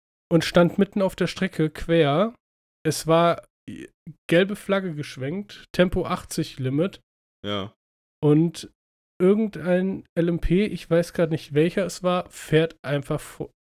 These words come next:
Speaker 1: voll in dieses Auto noch rein. Also
Speaker 2: Ach
Speaker 1: sie
Speaker 2: du
Speaker 1: hätte,
Speaker 2: Scheiße.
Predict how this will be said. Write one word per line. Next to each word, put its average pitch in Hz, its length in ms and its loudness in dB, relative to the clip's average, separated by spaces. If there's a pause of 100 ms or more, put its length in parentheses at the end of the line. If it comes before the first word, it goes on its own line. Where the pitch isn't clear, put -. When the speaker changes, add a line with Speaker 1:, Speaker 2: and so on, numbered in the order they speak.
(280)
Speaker 1:
voll - 480 2
in 170 160 0
dieses 165 320 0
Auto 165 260 -2
noch 127 320 -6
rein. 143 400 4 (240)
Also 143 160 2
Speaker 2:
Ach 147 40 4
Speaker 1:
sie 147 120 4
Speaker 2:
du 143 60 6
Speaker 1:
hätte, 175 280 4
Speaker 2:
Scheiße. - 240 -4